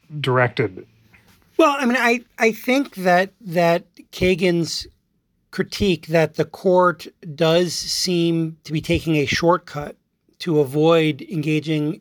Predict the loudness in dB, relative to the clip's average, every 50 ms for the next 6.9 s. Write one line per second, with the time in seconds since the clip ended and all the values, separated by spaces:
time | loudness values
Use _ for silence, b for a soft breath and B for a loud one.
0 | _ _ -10 -4 -2 -2 -2 -2 -4 -8 -6 -2 0 2 2 2 0 -2 -2 -2
1 | -2 -2 -4 -6 -8 -8 -8 -10 -20 _ -6 -4 -4 -2 -4 -6 -10 -12 -10 -2
2 | 0 0 0 0 -2 -4 -8 -10 -10 -12 -14 b b b b b b b b b
3 | b b _ _ _ -4 0 2 4 4 4 4 2 2 0 0 0 0 0 0
4 | 0 -2 -4 -6 -2 0 2 4 4 4 2 2 0 0 0 0 0 2 0 0
5 | 0 0 0 0 0 0 0 0 0 2 2 2 0 0 -2 -8 -20 -20 -20 -20
6 | -20 _ _ _ -12 -4 -2 0 2 2 2 2 2 4 4 2 0 -2